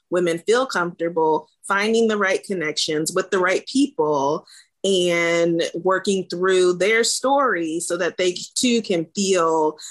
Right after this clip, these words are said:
that lifting of the burden of having to be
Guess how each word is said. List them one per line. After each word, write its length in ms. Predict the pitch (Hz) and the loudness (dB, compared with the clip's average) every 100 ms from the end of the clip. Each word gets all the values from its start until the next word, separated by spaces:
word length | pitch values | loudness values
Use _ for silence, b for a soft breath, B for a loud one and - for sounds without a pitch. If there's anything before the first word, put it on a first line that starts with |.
| B B | B B
that 460 | 165 165 147 151 - _ _ _ _ _ | -6 -2 -2 -4 -6 _ _ _ _ _
lifting 480 | - 202 208 - 196 | -2 0 0 0 0
of 140 | 180 180 | 0 -2
the 80 | |
burden 680 | 170 175 165 170 160 151 156 | -2 0 0 0 -2 -4 -4
of 100 | 151 | -6
having 420 | - 160 160 165 | -4 -4 -2 -2
to 120 | 160 | -2
be 720 | 165 160 156 156 156 151 147 | -2 0 2 4 4 2 0